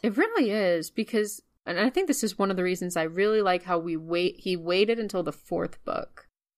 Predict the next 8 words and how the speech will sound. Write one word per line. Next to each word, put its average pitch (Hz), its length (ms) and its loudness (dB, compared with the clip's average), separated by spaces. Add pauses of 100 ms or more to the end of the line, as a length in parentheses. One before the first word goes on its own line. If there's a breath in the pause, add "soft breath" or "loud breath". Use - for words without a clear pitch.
(180)
to - 140 -4
give 180 160 0
us 165 120 -2
Cersei's 202 600 0
narration, 233 640 -4 (420)
because 196 400 2
even 302 400 6
though 180 500 0